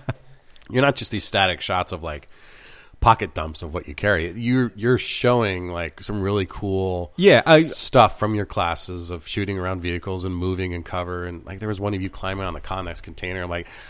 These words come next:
Speaker 2: "That just looks like a fun day." <laughs>
Speaker 1: Hold my beer.
Speaker 2: Yeah.
Speaker 1: Um,
Speaker 2: <laughs>
Speaker 1: yeah,
Speaker 2: Watch
Speaker 1: no, I,
Speaker 2: this.
Speaker 1: I want to start, you know, I want everything that I do to, like, start a discussion, you know,
Speaker 2: Right.
Speaker 1: kinda. So, like, I,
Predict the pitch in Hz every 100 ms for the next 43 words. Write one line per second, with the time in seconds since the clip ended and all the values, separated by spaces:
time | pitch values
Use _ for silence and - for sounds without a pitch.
0 | - - - _ - - - 117 85 78
1 | 67 - 95 80 90 78 - 117 - 139
2 | - 127 - 165 135 - - - - -
3 | - - - 147 165 165 139 160 110 -
4 | - 135 139 131 120 113 117 - 156 -
5 | - 185 208 165 160 143 - 160 156 190
6 | 180 - 170 160 147 139 127 - - -
7 | - - 123 120 - - - - _ -
8 | - - _ 131 117 120 147 151 139 135
9 | 127 120 113 107 107 101 95 95 - 104
10 | 98 92 87 87 76 69 69 80 80 82
11 | 82 82 78 - 101 95 95 90 90 107